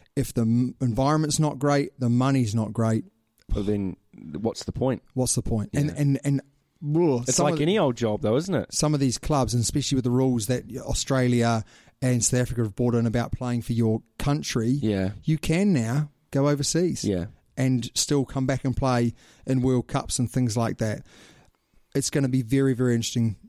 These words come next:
Speaker 1: moving forward. Next, Tobes, we're going to go over the best ever rugby team in Super Rugby's history.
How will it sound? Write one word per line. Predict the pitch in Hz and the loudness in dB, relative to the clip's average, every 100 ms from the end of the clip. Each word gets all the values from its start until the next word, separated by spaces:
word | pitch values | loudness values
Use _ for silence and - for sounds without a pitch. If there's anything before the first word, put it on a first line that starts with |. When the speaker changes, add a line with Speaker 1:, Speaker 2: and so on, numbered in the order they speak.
| - | -6
Speaker 1:
moving | 120 110 107 | -2 0 -2
forward. | - 104 101 - _ _ _ - - - _ - | -2 -4 -4 -10 _ _ _ -20 -20 -20 _ 0
Next, | 160 233 240 - - - | 4 4 2 -6 -10 -8
Tobes, | - 113 107 127 - - _ - | -2 0 0 -2 -6 -12 _ -2
we're | 135 202 220 | 0 2 0
going | 208 208 196 | 0 0 0
to | 190 | 0
go | 196 180 180 | 2 2 4
over | 185 156 101 110 - _ _ _ _ _ _ _ | 2 0 -6 -12 -18 _ _ _ _ _ _ _
the | 123 160 | -2 -2
best | 143 202 180 - - - | 0 -2 0 -2 -4 0
ever | 196 175 117 - - _ _ - | 2 2 -4 -16 -18 _ _ -8
rugby | 127 151 175 147 135 | 0 2 0 0 -2
team | - 113 104 104 117 110 _ _ _ _ _ _ | 0 0 2 2 0 -2 _ _ _ _ _ _
in | 151 160 | 0 0
Super | 151 - 139 135 | 0 0 0 2
Rugby's | 131 120 117 107 - | 0 -2 -6 -6 -2
history. | 120 - 113 107 | -2 -2 -8 -12